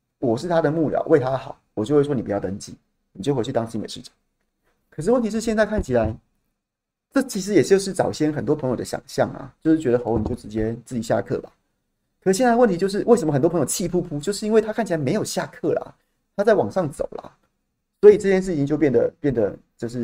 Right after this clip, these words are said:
你知道，金溥聪这个祸国殃民的家伙，你在，你在，你在盯什么？你为什么不让侯友宜直接下课？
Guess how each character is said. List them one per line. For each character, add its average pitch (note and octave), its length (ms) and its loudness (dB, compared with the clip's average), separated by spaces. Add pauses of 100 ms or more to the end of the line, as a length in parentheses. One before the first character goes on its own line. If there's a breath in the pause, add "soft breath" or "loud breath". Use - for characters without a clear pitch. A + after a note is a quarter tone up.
你 - 80 -8
知 A2 60 -2
道， A2+ 140 4
金 C3 140 -6
溥 - 120 -8
聪 A2+ 180 -4
这 A#2 80 -4
个 A#2 80 0
祸 B2+ 140 4
国 F#2+ 200 -2
殃 A2+ 160 2
民 G2 140 -6
的 E2+ 80 -8
家 E2 180 -8
伙， - 200 -14 (340)
你 - 140 -6
在， C3+ 160 6
你 B2+ 80 -4
在， C#3 200 2
你 B2 60 -8
在 D3+ 140 6
盯 C3+ 200 0
什 - 160 -4
么？ - 160 -20
你 C#3+ 80 2
为 E3 60 6
什 D#3 80 -4
么 A#2+ 80 0
不 A#2 80 -2
让 C#3+ 100 6
侯 B2 140 2
友 A2 100 2
宜 - 80 -2
直 - 140 -14
接 G2+ 80 -6
下 - 260 -2
课？ - 80 -12